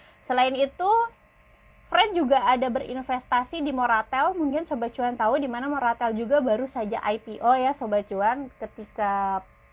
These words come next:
Moratelnya I P O dan harga sahamnya naik, maka di laporan keuangannya Friend itu akan terpengaruh, yaitu pendapatan dari entitas asosiasinya juga akan meningkat. Jadi ini mirip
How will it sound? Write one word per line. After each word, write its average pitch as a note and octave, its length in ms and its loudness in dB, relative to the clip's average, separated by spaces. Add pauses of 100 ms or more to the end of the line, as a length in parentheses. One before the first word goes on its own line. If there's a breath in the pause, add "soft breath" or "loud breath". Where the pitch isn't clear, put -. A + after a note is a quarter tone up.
(340)
Moratelnya A3 560 -4
I G#3 160 -8
P A3+ 160 -10
O C4+ 160 2
dan A3+ 160 0
harga G#3 400 -4
sahamnya G3+ 400 -6
naik, F#3+ 400 -6 (480 loud breath)
maka D#4 800 4
di B3+ 240 -2
laporan C4+ 480 0
keuangannya B3 720 -4
Friend B3+ 240 -8
itu D4+ 240 -8
akan D#4 480 -4
terpengaruh, B3 880 -2
yaitu D#4 960 -4
pendapatan B3 480 -2
dari A#3 240 -2
entitas B3+ 640 -6
asosiasinya A#3+ 880 -6
juga A3+ 320 -2
akan G#3+ 320 -4
meningkat. A3+ 480 -4
Jadi B3+ 320 -4
ini F4+ 160 -4
mirip D#4+ 400 0